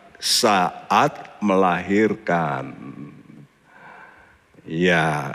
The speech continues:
saudaraku. Nah, kalau sudah mau melahirkan berapa anak? Kalau cuma satu, gimana? Ya, sekali tok sakitnya, betul?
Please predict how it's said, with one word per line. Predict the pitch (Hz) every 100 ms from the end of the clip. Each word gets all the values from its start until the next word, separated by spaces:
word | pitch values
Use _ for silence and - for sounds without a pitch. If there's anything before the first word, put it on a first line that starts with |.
| -
saudaraku. | - 87 87 82 - - - _ _ _ - _ _ - -
Nah, | 90 87 80
kalau | 98 101
sudah | 98 - 104
mau | 104 101
melahirkan | 95 98 95 95 85 101 95
berapa | 92 98 98 101
anak? | 101 90 73 - - - - _ _ _ _
Kalau | 101 113 120
cuma | 120 117
satu, | 110 110 101 - 175 202 - - - _ _ _ _ _ _ _
gimana? | 117 101 98 76 - - - _ _ _ _ _
Ya, | - 85 87 80
sekali | - 65 87 123 117
tok | - 127 -
sakitnya, | - 104 - 101 - 101 90
betul? | 113 -